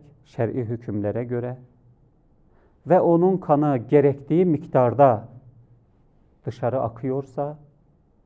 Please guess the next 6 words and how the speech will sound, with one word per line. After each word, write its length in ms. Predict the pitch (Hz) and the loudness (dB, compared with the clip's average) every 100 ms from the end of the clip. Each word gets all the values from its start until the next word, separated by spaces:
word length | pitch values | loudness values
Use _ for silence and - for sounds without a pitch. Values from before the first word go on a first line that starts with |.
| _ _ _ _ _ _ _ _ _ - | _ _ _ _ _ _ _ _ _ -14
içerisinde 640 | - 185 160 156 175 160 | -4 0 0 -2 -2 -2
kalan 360 | 165 131 120 113 | -2 -2 -2 -4
kan 420 | 110 170 185 208 - _ _ _ _ _ _ _ _ | -4 -4 -4 -6 -14 _ _ _ _ _ _ _ _
temizdir, 600 | 113 117 92 110 113 - - - _ _ _ _ _ _ _ | -6 -6 -8 -12 -16 -20 -20 -20 _ _ _ _ _ _ _
e, 200 | 117 101 92 | -10 -8 -6
demiştik. 400 | 117 127 - | -6 -6 -10